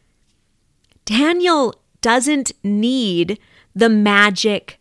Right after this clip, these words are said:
notebook. He just needs to study a little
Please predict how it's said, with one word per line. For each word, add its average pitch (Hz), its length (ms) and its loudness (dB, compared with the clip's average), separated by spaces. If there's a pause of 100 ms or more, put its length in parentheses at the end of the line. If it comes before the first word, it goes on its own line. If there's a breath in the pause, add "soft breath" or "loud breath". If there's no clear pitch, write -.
(100)
notebook. - 840 -6 (1040)
He 311 500 0
just - 540 -6
needs 233 600 -4 (480 soft breath)
to 262 180 -2
study 247 840 -2 (120)
a 208 100 0
little 180 520 -4